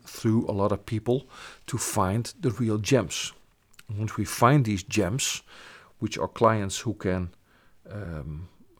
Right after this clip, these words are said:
use our services over and over again and are willing to hire us and pay us for our services,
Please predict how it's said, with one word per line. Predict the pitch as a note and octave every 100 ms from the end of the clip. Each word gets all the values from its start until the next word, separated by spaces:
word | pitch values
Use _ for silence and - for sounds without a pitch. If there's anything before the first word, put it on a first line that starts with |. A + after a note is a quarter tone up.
| A#2
use | A2 B2 B2
our | - G#2
services | - A2 F2+ F2 - G#2+
over | - A2+ G2
and | F#2+ A2
over | A#2+ G#2+
again | F#2+ F#2 F2 G2
and | G2+ F#2+ - - - -
are | G2
willing | G2+ G#2 G#2
to | E2+
hire | D#2 G2 A#2+ F#2
us | A2 -
and | G2+ -
pay | B2
us | A#2 F#2+
for | - B1+
our | E2+
services, | - E2+ E2 - B2 -